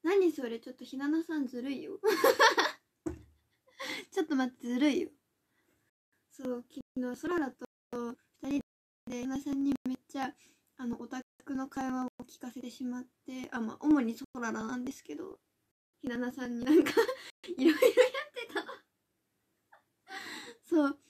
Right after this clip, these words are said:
なんか二人のテンション感が一緒すぎて面白かった。<laughs> もうついていけないの、私。いいな、何それ。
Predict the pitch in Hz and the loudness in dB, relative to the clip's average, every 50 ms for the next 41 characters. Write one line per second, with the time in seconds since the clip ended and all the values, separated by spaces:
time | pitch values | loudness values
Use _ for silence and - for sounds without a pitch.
0 | _ _ - 320 302 285 269 - 269 285 285 - _ 349 359 381 403 403 339 294 | _ _ 4 6 6 6 6 4 0 -2 -4 -4 _ -2 0 0 2 4 4 4
1 | 277 269 254 247 254 - - 254 254 269 277 311 294 285 277 269 262 247 233 233 | 4 2 0 -2 -4 -4 -4 -4 -2 -2 -2 0 0 0 0 0 -2 -4 -4 -4
2 | 233 226 226 220 226 220 220 - - _ _ - - _ _ _ _ _ _ _ | -4 -4 -4 -4 -4 -4 -6 -10 -14 _ _ -20 -20 _ _ _ _ _ _ _
3 | _ _ _ _ _ 240 247 226 - - - 294 302 330 330 302 262 247 - 349 | _ _ _ _ _ -10 -10 -8 -8 -4 -2 0 2 6 6 4 4 6 6 6
4 | 320 302 - - 403 - - 359 403 - - 359 - - - _ _ _ _ _ | 6 10 8 8 8 8 8 6 8 8 8 4 2 2 -8 _ _ _ _ _
5 | _ _ _ _ - _ _ _ _ - - - - - - 294 285 262 269 - | _ _ _ _ -20 _ _ _ _ -10 -8 -8 -6 -4 4 4 4 4 4 6
6 | 466 427 302 285 269 240 247 254 269 262 247 226 226 214 220 233 247 269 269 - | 6 6 6 4 2 0 0 0 0 -2 -2 -2 -2 -4 -4 -4 -6 -8 -8 -10
7 | 359 349 - _ - - - _ _ _ _ _ _ _ _ _ _ _ _ _ | -12 -12 -12 _ -20 -20 -20 _ _ _ _ _ _ _ _ _ _ _ _ _
8 | _ _ _ _ _ _ _ _ _ _ _ _ _ _ _ _ _ _ _ _ | _ _ _ _ _ _ _ _ _ _ _ _ _ _ _ _ _ _ _ _
9 | _ _ _ _ _ _ _ _ _ - 311 349 359 349 330 302 247 226 - 226 | _ _ _ _ _ _ _ _ _ 0 2 4 4 6 4 4 2 2 0 -2
10 | 233 233 240 254 285 311 311 285 277 262 - - 254 254 294 - - - | -2 -2 0 2 4 4 6 4 4 2 -2 -6 -8 -6 -6 -6 -8 -10